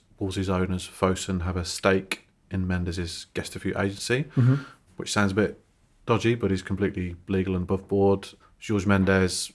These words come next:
Speaker 1: a very visible presence at Wolves. They don't really hide the fact that he's there quite a lot. He was there for the last home game. Um, he has a number two who's pretty much there full time. And yeah, it's, um,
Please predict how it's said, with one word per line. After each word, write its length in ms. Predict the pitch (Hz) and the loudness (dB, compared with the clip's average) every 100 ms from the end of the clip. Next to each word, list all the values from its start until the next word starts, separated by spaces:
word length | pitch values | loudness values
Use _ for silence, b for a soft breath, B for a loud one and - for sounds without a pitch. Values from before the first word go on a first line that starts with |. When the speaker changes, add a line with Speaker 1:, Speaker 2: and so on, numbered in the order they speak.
| - | -6
Speaker 1:
a 40 | |
very 220 | 104 101 | 2 4
visible 380 | 98 110 101 113 | 6 4 2 0
presence 440 | - 113 123 - - | 0 0 0 -4 -4
at 80 | |
Wolves. 300 | - 135 143 | 0 0 0
They 60 | - | -2
don't 160 | 104 98 | -2 0
really 320 | 95 95 - | 0 0 -4
hide 400 | - 101 98 95 | -4 0 2 0
the 140 | - | -4
fact 420 | 95 104 98 - - | -4 -2 -2 -4 -6
that 140 | 90 | -4
he's 100 | 90 | -2
there 160 | 95 95 | 0 0
quite 200 | - 104 | 0 2
a 20 | |
lot. 200 | 127 - | 2 2
He 60 | |
was 100 | 95 | -4
there 200 | 92 95 90 | -4 -4 -4
for 100 | - | -8
the 60 | 87 | -8
last 180 | 87 - | -6 -2
home 160 | 110 | -2
game. 280 | 110 110 107 B B B B B | 2 0 0 B B B B B
Um, 400 | 98 92 90 90 | -4 -2 -2 -6
he 100 | - | -2
has 100 | 98 | -2
a 40 | 90 | 0
number 200 | 90 90 | -2 -2
two 320 | - 104 101 | 0 4 4
who's 140 | 98 92 | 2 -2
pretty 180 | 92 | -2
much 140 | 92 - | -4 -2
there 120 | 90 | -4
full 180 | - 92 | -4 -6
time. 360 | - 110 110 110 B B B B | -2 0 0 -2 B B B B
And 480 | - 104 104 104 101 - - - _ _ _ _ | 4 8 8 6 4 0 -10 -14 _ _ _ _
yeah, 360 | - 110 123 - - 135 | 2 4 6 2 -8 -10
it's, 360 | 123 - - | -8 -6 2
um, 540 | 110 104 104 101 101 | 4 4 4 2 0